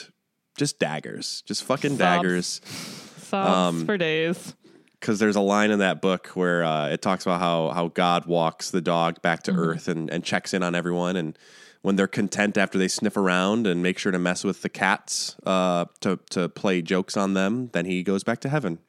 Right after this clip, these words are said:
Speaker 1: And it makes sense that he waited, waited no time to come back
Speaker 2: Yeah.
Speaker 1: and check on Marlo.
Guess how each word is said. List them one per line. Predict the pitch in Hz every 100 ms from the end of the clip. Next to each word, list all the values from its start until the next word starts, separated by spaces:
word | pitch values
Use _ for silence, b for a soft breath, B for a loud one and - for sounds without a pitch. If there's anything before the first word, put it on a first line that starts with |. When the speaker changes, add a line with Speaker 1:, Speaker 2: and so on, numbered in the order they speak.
| -
Speaker 1:
And | 90 92 92 - B B B B B B B B B
it | - 104 -
makes | 120 113
sense | - 104 -
that | 98
he | 104
waited, | 101 98 82 - _ -
waited | 104 92
no | 98 107
time | 107 85 76 -
to | -
come | - -
back | 78 -
Speaker 2:
Yeah. |
Speaker 1:
and | -
check | - -
on | 80
Marlo. | 80 76 69